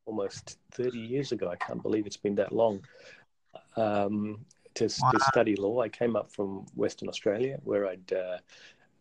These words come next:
Speaker 1: had finished a degree in economics, and that was at the end of nineteen eighty-nine. And I don't know if anyone, uh, was around, uh, at that time, but, uh, nineteen eighty-nine in, in Western <laughs> was, it
Speaker 2: Little
Speaker 1: was a
Speaker 2: crash.
Speaker 1: terrible, a terrible time in Western Australia.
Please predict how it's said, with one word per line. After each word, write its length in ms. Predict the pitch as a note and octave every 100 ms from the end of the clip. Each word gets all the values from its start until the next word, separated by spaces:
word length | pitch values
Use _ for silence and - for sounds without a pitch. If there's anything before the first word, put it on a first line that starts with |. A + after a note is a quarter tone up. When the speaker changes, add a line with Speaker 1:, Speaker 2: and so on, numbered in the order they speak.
| - - - -
Speaker 1:
had 120 | F#2
finished 420 | - - B2 - -
a 20 |
degree 300 | G#2 A2+ G2+
in 100 | F#2+
economics, 640 | - G2+ G#2 G#2 - -
and 80 | G2+
that 120 | F#2
was 200 | F#2 G2
at 100 | G2
the 120 | G#2
end 120 | A2+ G#2+
of 100 | G2+
nineteen 360 | G2+ G2+ G2+
eighty-nine. 580 | F#2+ F#2+ F#2+ G#2 G2 F#2 F#2
And 220 | F#2 F2+ _ - - - A2
I 40 |
don't 160 | A2 G#2+
know 100 | G2+
if 40 |
anyone, 460 | G#2+ G#2+ G#2 G#2 G2+
uh, 180 | F#2+ G2 - - - - - _ _ _ - C3
was 200 | B2 A#2
around, 460 | A2+ A#2+ C#3+ B2+
uh, 100 | A2 - -
at 80 | A2
that 180 | - -
time, 340 | A#2 B2 B2
but, 180 | A#2 - -
uh, 100 | G#2+
nineteen 420 | G#2 A2+ A#2+ A#2+
eighty-nine 460 | G#2+ G2+ G#2 G#2 G#2
in, 160 | G2 G#2
in 60 | G#2
Western 320 | G#2+ - - - _ _ _ - - -
<laughs> 140 | D3+ - - - -
was, 260 | C#3 C3
it 40 | -
Speaker 2:
Little 160 | C#3 C3
Speaker 1:
was 180 | C3 C3
a 60 |
Speaker 2:
crash. 100 | -
Speaker 1:
terrible, 640 | - C3 C3+ E3 A2+ A2
a 80 | A2 - _ _ -
terrible 420 | D3+ C#3+ A#2 A2
time 300 | - A2+ G#2+
in 100 | G#2
Western 280 | G#2+ - G#2
Australia. 500 | G2+ - A2 A2+